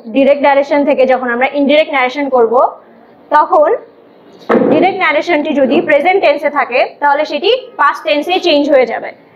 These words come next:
এবং সেই জন্য রিপোর্টেড ভার্বটির অবশ্যই পাস্টে থাকতে হবে। অর্থাৎ রিপোর্টেড ভার্বটি যদি পাস্ট টেন্সে থাকে ডাইরেক্ট ন্যারেশনে, সেই ক্ষেত্রে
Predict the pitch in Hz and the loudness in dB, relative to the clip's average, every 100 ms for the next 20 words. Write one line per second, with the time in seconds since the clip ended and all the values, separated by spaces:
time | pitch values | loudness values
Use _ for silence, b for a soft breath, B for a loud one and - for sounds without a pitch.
0 | B B - 269 339 466 - 330 285 302 | B B -2 2 2 0 -2 0 2 2
1 | 285 359 339 277 320 339 392 269 277 285 | 2 2 2 0 2 2 0 0 -2 -2
2 | 302 370 - - 285 349 - 339 392 285 | -6 -8 -6 -2 0 0 0 0 0 -2
3 | - 339 311 269 269 240 - 254 359 359 | -2 -2 -2 -4 -8 -8 -4 -4 0 -2
4 | 339 302 339 330 349 262 302 294 - 311 | 0 0 2 2 0 0 0 -2 -6 -2
5 | 339 285 277 302 320 311 311 - 349 339 | 0 2 2 0 0 0 -2 -2 -2 0
6 | 339 339 320 269 262 269 254 240 247 233 | 0 -2 0 -2 -2 -2 -2 -2 -2 -4
7 | 233 226 269 392 B B B - 349 392 | -4 -6 -6 -8 B B B 0 2 2
8 | 339 262 - | 2 0 2